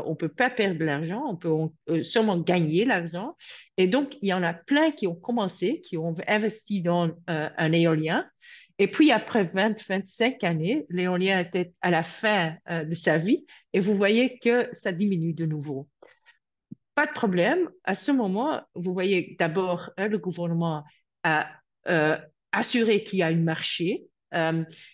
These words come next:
ils ont assuré aussi que le nimby, hein, Not in My Backyard, euh, était pas, euh, était pas là parce que c'était vraiment accepté par une, une grande,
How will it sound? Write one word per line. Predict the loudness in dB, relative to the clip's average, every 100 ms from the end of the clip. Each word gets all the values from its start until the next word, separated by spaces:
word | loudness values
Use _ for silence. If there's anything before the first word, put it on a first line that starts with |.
| _
ils | -2 0 2
ont | 0 -2 -4
assuré | -4 -4 -2 0 2 0
aussi | -2 -4 -2 0 0 0
que | 0 2 2 -2 -4
le | 0
nimby, | 4 4 4 2 0 0
hein, | -2
Not | -4 -8 -6
in | -4
My | -2
Backyard, | -4 -6 -6 -6 -6 -10 -6 -2
euh, | -2 -4
était | -6 -4
pas, | -2 0 2 2 2 0 0 0
euh, |
était | -4 -2
pas | 2
là | 4 4
parce | 2 -4 -4
que | -6
c'était | -2 0
vraiment | 2 4 4 2 0
accepté | -4 0 0 0 2 2
par | 2 -2 -2
une, | -4
une | -6 -6 -8
grande, | -4 0 0